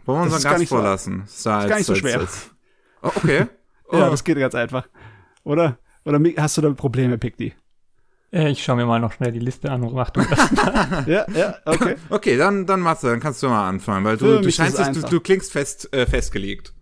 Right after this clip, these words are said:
Speaker 2: Mir ist das relativ simpel. Porco Rosso. Nummer eins.
Speaker 1: <laughs> Okay, ja.
Speaker 2: Definitiv. Prinzessin Mononoke. Allererste, äh, Ghibli-Film, den ich im Kino gesehen habe und ich finde ihn heute immer noch der absolute Super-Wahnsinn.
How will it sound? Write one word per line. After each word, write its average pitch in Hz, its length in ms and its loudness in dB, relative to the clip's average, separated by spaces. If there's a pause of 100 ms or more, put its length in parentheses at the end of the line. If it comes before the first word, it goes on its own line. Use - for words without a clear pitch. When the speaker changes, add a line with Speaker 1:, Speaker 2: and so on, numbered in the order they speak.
(200)
Speaker 2:
Mir 190 240 2
ist - 160 -2
das 151 140 -6
relativ 165 400 0
simpel. 135 400 -2 (300)
Porco 185 280 2
Rosso. 147 420 -2 (1000)
Nummer 135 260 4 (140)
eins. - 260 -2
Speaker 1:
<laughs> - 0 -
Okay, 175 380 2
ja. 117 220 2 (100)
Speaker 2:
Definitiv. 131 480 -2 (600)
Prinzessin 180 460 2
Mononoke. 156 520 2 (360)
Allererste, 139 1120 0
äh, 120 40 -12
Ghibli-Film, 131 420 -2
den 120 120 0
ich 113 40 0
im 107 80 -2
Kino 131 180 0
gesehen 113 320 -2
habe 117 260 -2
und 117 160 -4
ich - 100 -14
finde 123 180 0
ihn 113 80 2
heute 120 160 -2
immer 123 160 0
noch 117 140 -2
der - 180 -6
absolute - 340 -10
Super-Wahnsinn. 120 1200 -2